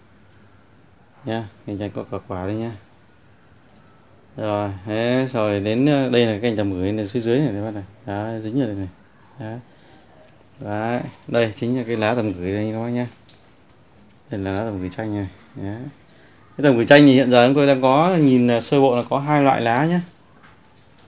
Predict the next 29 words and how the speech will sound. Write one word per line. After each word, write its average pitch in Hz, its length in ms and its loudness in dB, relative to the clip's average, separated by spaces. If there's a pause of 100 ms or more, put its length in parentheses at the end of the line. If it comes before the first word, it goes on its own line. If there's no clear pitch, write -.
(180)
Đây 123 100 -4
này 120 80 -4
các 120 60 -6
bác 135 140 -2
này. 117 100 -4 (1500)
Đây 127 120 -4
một 123 140 -2
loại 113 140 -4
lá 110 200 0
như 131 140 2
này. 120 180 0 (1400)
Đây 127 100 -4
và 110 120 -6
đây 120 120 0
một 120 100 0
loại 107 180 -4
lá 104 220 -4
nữa. 139 200 -6 (1800)
Nó 131 60 -8
hơi 135 120 -4
khác 147 160 2
một 139 120 0
tí 117 160 -4
đấy 139 100 -2
các 135 80 -4
bác. 131 120 -4 (240)
Đây, 113 200 -6 (220)
đây 113 160 -8
một 107 80 -6